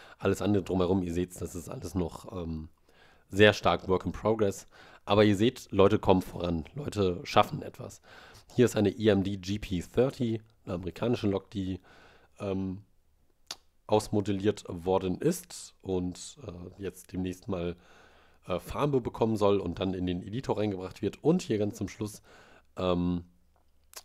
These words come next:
hier ist eine, ähm, G one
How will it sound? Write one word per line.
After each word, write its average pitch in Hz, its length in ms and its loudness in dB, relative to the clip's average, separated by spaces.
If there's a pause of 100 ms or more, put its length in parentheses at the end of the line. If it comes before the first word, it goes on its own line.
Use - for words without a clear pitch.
(120)
hier 101 280 2
ist - 200 -10
eine, 87 600 2 (920)
ähm, 82 520 -6 (120)
G 95 360 -4
one 95 420 4